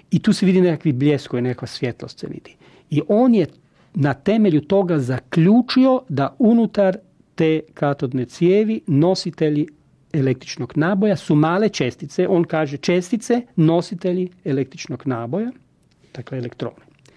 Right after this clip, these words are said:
I onda je taj isti J J Thomson, i to je Tesla objavio u vodećem američkom znanstvenom časopisu, i onda je J J Thomson, tada vrlo ugledan fizičar, napisao oštar članak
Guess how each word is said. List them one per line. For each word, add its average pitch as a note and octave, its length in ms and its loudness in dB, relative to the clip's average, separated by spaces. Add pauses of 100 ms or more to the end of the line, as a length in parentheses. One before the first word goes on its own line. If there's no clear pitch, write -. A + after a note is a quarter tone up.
(540)
I E3+ 140 2
onda D#4 200 2
je - 120 -2
taj B3 180 0
isti G#3+ 340 0
J G3 200 2
J G3+ 100 0
Thomson, C3 420 -4 (400)
i - 80 -2
to - 100 0
je G#3+ 80 2
Tesla G#3 280 0
objavio - 500 -6
u C#3 140 -6
vodećem B2+ 560 -4
američkom C3 400 -6
znanstvenom B2 320 -8
časopisu, - 540 -18
i E3 100 2
onda A#3+ 160 2
je A3+ 100 2
J F#3+ 180 2
J F3 80 0
Thomson, D3 400 -4
tada C#3 200 0
vrlo D3 180 2
ugledan B2+ 280 -2
fizičar, E3 440 -2 (320)
napisao G#3 580 2
oštar B3 400 2
članak G3+ 440 2